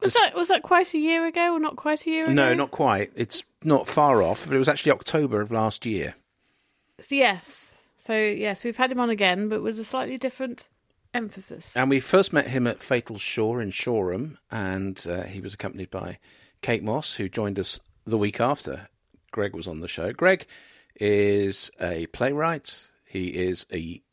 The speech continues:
Speaker 2: an enabler of writers, a novelist in his own right, and that's quite a recent phenomenon. And he's now departing into cozy crime as well. Um, one of the, one of the clearest thinkers on the art of writing,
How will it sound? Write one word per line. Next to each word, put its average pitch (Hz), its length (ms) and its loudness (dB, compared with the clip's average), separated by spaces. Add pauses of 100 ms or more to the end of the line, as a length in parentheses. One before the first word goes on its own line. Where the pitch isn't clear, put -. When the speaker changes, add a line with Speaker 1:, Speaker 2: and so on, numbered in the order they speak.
(100)
Speaker 2:
an 87 140 -6
enabler 127 640 4
of 98 160 -2
writers, 92 640 -4 (300)
a 90 60 -2
novelist 123 520 2
in 101 140 -4
his 95 140 -6
own 87 240 -6
right, 95 240 -4
and 107 100 -8
that's - 160 -12
quite 120 180 -2
a 101 60 -4
recent 110 380 -4
phenomenon. 90 460 -8 (480)
And 95 100 -6
he's 101 140 -8
now 151 360 -2 (180)
departing 107 440 -4
into 104 260 -10
cozy 123 560 -6
crime 104 600 -6
as 98 180 -10
well. 98 500 -10 (680)
Um, 107 340 2 (140)
one 143 240 2
of 135 120 0
the, 127 120 -4 (340)
one 135 140 -4
of 131 60 -2
the 131 40 -6
clearest 175 480 -4
thinkers 98 320 -6
on 92 120 -6
the 90 120 -6
art - 380 -10 (220)
of 90 200 -6
writing, - 440 -10